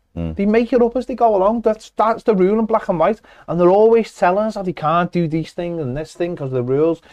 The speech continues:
Speaker 2: You took your shirt off after you've scored. I've got to give you a yellow card. That's the rule. Well,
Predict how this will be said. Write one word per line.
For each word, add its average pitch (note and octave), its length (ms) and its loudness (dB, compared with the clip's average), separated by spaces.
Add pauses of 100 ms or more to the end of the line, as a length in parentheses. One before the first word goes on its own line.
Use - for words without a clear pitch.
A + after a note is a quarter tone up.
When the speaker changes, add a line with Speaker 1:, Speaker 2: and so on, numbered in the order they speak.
(180)
Speaker 2:
You A#2 120 -4
took - 280 -4
your E3+ 100 0
shirt D#3+ 420 0
off E3 140 -4
after D3+ 220 -8
you've C3 160 -6
scored. D3 320 0
I've B2 160 -8
got C3+ 240 -2
to E3+ 80 -6
give D#3+ 180 -2
you D#3+ 180 0
a D#3 40 0
yellow C#3+ 300 -2
card. C#3 340 -4 (280)
That's C#3+ 300 -2
the G#3 140 0
rule. E3+ 340 2 (540)
Well, F3+ 260 2